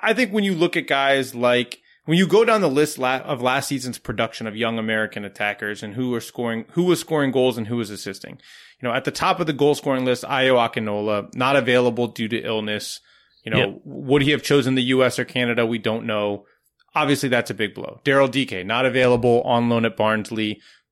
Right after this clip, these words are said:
Speaker 1: Big blow not to have him available as a striker. Jeremy Ebobisse was next on that list. They didn't take him, right? They didn't rate
Speaker 2: That
Speaker 1: him.
Speaker 2: one was un-, that
Speaker 1: And,
Speaker 2: one was
Speaker 1: and they didn't take
Speaker 2: unbelievable
Speaker 1: him.
Speaker 2: to me too. And, and this is, Christ talked about this when he was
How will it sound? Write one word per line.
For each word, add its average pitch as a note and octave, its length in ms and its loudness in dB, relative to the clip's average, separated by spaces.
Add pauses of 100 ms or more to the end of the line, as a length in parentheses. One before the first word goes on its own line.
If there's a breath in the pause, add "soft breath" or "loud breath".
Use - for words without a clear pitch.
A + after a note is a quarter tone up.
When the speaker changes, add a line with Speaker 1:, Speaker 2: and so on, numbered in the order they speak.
(380)
Speaker 1:
Big B2 220 -2
blow A#2+ 200 2
not A2 200 0
to G#2 100 -6
have G2 200 -4
him G#2 140 -6
available G#2 480 -2
as G2 120 -6
a G2 60 -14
striker. - 460 -10 (140)
Jeremy C#3+ 400 0
Ebobisse C3 460 0
was G2 180 -8
next B2 300 -2
on G2 120 -6
that E2+ 160 -10
list. - 280 -14 (200)
They A2+ 100 -6
didn't C#3+ 200 -2
take E3 200 0
him, - 180 -10 (360)
right? A2+ 240 0
They G#2+ 160 -2
didn't B2+ 220 -2
rate C#3+ 220 2
Speaker 2:
That E3 100 6
Speaker 1:
him. G3 80 6
Speaker 2:
one E3+ 120 4
was C3+ 160 4
un-, B2+ 180 4
that C#3 160 0
Speaker 1:
And, F3 80 4
Speaker 2:
one F#3 100 6
was C3 140 4
Speaker 1:
and A#2 100 6
they A2+ 40 4
didn't A2 100 4
take G#2+ 80 4
Speaker 2:
unbelievable A2+ 160 4
Speaker 1:
him. G#2 60 0
Speaker 2:
to - 140 -2
me G#2 100 -2
too. A2 240 0 (220 loud breath)
And, E3 140 2
and E3 220 4
this F#3+ 160 4
is, - 200 4 (160)
Christ - 300 2
talked B2+ 240 -2
about E3 180 2
this F3 320 4
when C3+ 140 4
he B2 120 4
was A#2+ 280 4